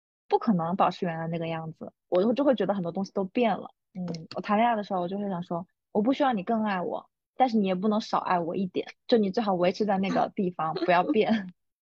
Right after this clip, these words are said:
Speaker 2: <laughs> 说得好好啊。<laughs>
Speaker 1: 但是就是，
Speaker 2: 哎，
Speaker 1: 它是一个不可能实现的事情。
Speaker 2: 嗯。<laughs> 但是一见钟情的那一瞬间心动也是真的。
Speaker 1: 嗯。
Speaker 2: 所以说我想问，心动会让你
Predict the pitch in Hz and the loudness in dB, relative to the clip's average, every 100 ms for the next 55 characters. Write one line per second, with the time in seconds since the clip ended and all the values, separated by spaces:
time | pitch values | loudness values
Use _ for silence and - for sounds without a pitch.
0 | _ _ _ _ - - 269 262 277 - | _ _ _ _ -8 4 6 6 4 -6
1 | 202 - 214 - 233 - - - 302 - | -10 -8 -10 -6 -8 -8 -10 -4 -4 -4
2 | _ - - 349 277 294 302 269 - 320 | _ 0 4 6 6 2 -2 -4 -2 0
3 | 302 269 269 277 294 214 180 - 185 240 | 4 4 4 0 0 -4 -6 -6 -4 -2
4 | 226 185 - 175 - 196 202 _ _ _ | -4 -4 -8 -12 -12 -16 -16 _ _ _
5 | _ - 415 349 _ - - - - - | _ 0 2 2 _ -16 -10 -8 -2 4
6 | 359 320 285 214 220 240 247 254 226 180 | 4 4 0 0 2 2 0 -4 -4 -4
7 | 190 214 196 208 202 196 196 202 220 196 | 0 0 0 0 -2 0 -2 -4 -4 -2
8 | 196 185 156 - 175 180 175 170 165 - | 0 0 0 -4 -2 -2 -2 -4 -6 -8
9 | _ _ _ _ _ - 208 220 - 208 | _ _ _ _ _ 6 6 6 2 -4
10 | 190 185 185 202 - 180 175 _ - _ | -2 -2 -2 -6 -10 -8 -10 _ -20 _
11 | - 254 262 254 226 226 214 202 180 117 | -6 -2 2 2 2 0 0 -4 -6 -8
12 | - | -10